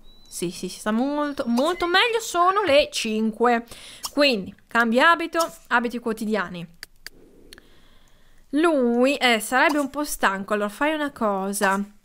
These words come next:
Eh, volevo farti fare la pipì, ma a quanto pare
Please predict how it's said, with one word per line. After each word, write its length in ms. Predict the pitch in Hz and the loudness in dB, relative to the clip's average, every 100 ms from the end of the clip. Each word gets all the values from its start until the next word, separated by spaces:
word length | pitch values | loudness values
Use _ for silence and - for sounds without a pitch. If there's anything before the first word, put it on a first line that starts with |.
| - _ _ _ | -20 _ _ _
Eh, 440 | 294 254 262 254 254 | -8 -4 -2 -2 -2
volevo 220 | 285 381 | -2 -2
farti 280 | 359 302 285 | -2 -4 -4
fare 180 | 339 311 | -2 -2
la 100 | 262 | -2
pipì, 340 | 311 247 302 | -4 -4 -4
ma 140 | 214 190 | -4 -6
a 760 | - - _ - - _ 240 | -8 -20 _ -20 -20 _ -10
quanto 280 | 240 240 233 | -6 -6 -6
pare 440 | 240 247 247 247 | -4 -2 -2 -4